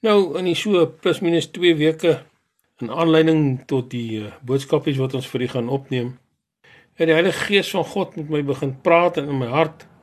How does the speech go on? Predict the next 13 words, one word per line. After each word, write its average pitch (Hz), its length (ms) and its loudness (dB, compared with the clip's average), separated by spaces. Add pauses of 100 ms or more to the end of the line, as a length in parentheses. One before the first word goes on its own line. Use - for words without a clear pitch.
(180)
om 175 520 -2 (400)
iets 220 280 -4
te 208 80 -6
sê 170 400 0
oor 151 160 -2
sy 139 240 0
woord, 113 400 -6 (500)
om 151 160 -8
te 147 140 -6
praat 175 480 0 (600)
oor 139 120 -2
die 135 120 -4
Bybel. 156 460 2